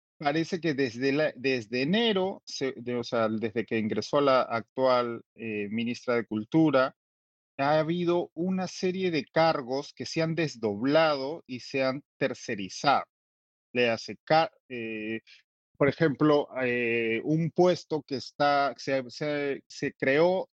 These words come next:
do-, se crearon dos puestos para cumplir el mismo trabajo,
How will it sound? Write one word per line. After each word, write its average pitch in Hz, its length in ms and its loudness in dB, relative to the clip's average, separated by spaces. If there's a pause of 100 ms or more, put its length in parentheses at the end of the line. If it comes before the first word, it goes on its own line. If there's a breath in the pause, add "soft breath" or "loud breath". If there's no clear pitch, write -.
do-, 170 220 2
se 143 180 -4
crearon 175 400 0
dos 196 300 0
puestos 185 580 -4
para 123 180 0
cumplir 151 680 0 (320)
el 123 140 -4
mismo 151 280 -2
trabajo, 160 720 2